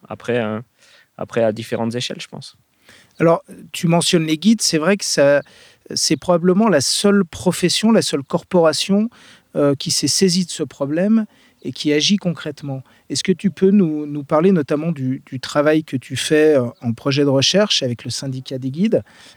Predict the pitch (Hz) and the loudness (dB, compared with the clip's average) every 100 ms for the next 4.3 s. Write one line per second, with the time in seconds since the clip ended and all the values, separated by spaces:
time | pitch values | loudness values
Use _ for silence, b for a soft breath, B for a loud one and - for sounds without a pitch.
0 | B 135 131 - 135 - 147 151 156 143 | B -12 -10 -12 -16 -6 2 2 0 -2
1 | 135 143 143 160 202 151 135 156 - 147 | 0 2 2 2 2 2 2 0 -4 -14
2 | - 208 196 113 b b b - 131 131 | -6 -2 -2 -6 b b b -16 -10 -8
3 | 131 131 139 170 196 143 131 - - 180 | -8 -8 -4 0 0 -2 -10 -12 -4 0
4 | 185 127 123 | 0 0 -4